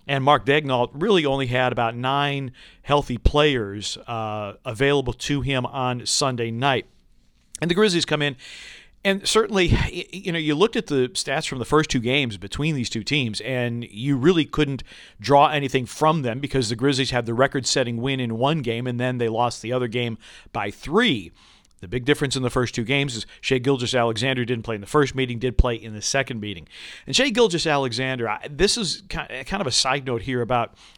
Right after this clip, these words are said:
the Oklahoma City Thunder. I wonder how quickly they're going to get quality players around him, because you can build around Shai Gilgeous-Alexander.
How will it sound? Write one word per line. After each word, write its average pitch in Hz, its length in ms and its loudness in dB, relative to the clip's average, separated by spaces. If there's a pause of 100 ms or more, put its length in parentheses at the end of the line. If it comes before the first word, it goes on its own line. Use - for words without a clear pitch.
the 123 80 2
Oklahoma 131 400 2
City 120 260 0
Thunder. 113 280 -2
I 120 100 0
wonder 151 460 0 (400)
how 151 180 4
quickly 170 360 2
they're 147 180 6
going 143 240 2
to 120 80 -2
get 120 280 0 (540)
quality 151 400 4
players 139 420 0
around 127 460 0
him, 107 400 -6 (640)
because 135 280 2
you 220 80 2
can 143 140 2
build 175 200 6
around 123 240 0
Shai 131 160 2
Gilgeous-Alexander. 117 1040 0